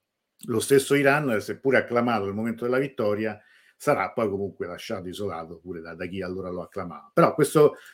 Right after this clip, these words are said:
questo particolare del, de-, de-, della cosa, non, non, non, del, della visita di Fidel Castro alla tomba di Khomeini non lo so. Allora,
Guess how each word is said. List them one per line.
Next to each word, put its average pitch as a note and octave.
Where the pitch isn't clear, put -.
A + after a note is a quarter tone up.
questo C#3+
particolare C3+
del, B2+
de-, G2+
de-, G2+
della G#2+
cosa, A2+
non, F#2+
non, F2+
non, -
del, G#2
della G#2+
visita G#2+
di G2+
Fidel A2
Castro G#2+
alla G#2
tomba G#2+
di G2+
Khomeini A2+
non F#2+
lo F#2+
so. -
Allora, A2+